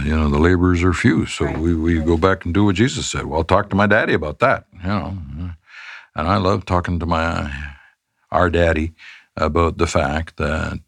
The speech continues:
Speaker 1: um, laborers are few in Angola and we sure need some. And if you guys can help us find some folk who wanna serve the king, it's the most fun there is in this world.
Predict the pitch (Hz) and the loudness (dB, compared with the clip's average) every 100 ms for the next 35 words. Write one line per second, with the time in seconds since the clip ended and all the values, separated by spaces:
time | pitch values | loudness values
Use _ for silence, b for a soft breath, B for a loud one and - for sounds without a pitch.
0 | - 80 76 73 - - 87 110 110 101 | -6 -4 -4 -8 -8 0 4 4 4 2
1 | 95 - 131 107 78 78 78 85 87 92 | 0 2 2 2 2 0 2 2 4 4
2 | 90 90 90 - 101 101 104 - - - | 4 4 2 2 4 4 2 0 0 0
3 | 80 80 78 80 80 85 101 85 101 90 | -2 -2 0 0 0 2 2 4 2 0
4 | - 76 92 104 90 87 - - B B | 0 2 2 2 0 -2 -6 -14 B B
5 | B B - 98 113 - 85 80 101 101 | B B 0 4 4 2 0 2 2 2
6 | - 90 90 104 98 85 113 - 101 90 | 0 0 4 4 4 2 2 2 2 0
7 | 82 82 87 123 113 85 90 80 B B | -2 -4 2 2 4 2 2 0 B B
8 | B B B - 85 - 71 90 104 - | B B B -4 -4 -4 2 4 2 2
9 | 107 107 104 120 98 82 90 90 - - | 2 4 4 4 2 2 0 0 -4 -10
10 | - 98 92 | 0 2 2